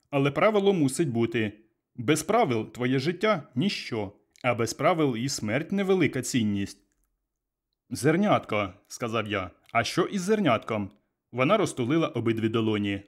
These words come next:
«Порожні». «Ой», мовила вона, «мабуть, я його впустила». І в її голосі бриніла легкість. У пеклі майже ніколи не буває нічого гарливого,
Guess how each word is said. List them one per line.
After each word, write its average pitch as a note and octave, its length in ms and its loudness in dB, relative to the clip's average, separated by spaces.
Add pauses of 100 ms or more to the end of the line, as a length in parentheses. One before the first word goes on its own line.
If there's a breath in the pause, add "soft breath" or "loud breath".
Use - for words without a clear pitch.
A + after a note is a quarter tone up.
(360)
«Порожні». A#2+ 580 2 (1080)
«Ой», B2+ 400 4 (380)
мовила A2 380 2
вона, G#2 380 0 (380 soft breath)
«мабуть, B3 360 0
я G#3+ 80 2
його F3 200 4
впустила». G#2 720 0 (640)
І A#2+ 140 -8
в G#2+ 40 -10
її G#2+ 260 -10
голосі F#3+ 440 0
бриніла A#2 460 2
легкість. G#2+ 580 -6 (280)
У C3+ 80 0
пеклі G3 300 0
майже F#3+ 320 2
ніколи A3+ 360 0
не A#2 100 2
буває A2 360 2
нічого A2 420 -2
гарливого, G#2+ 720 0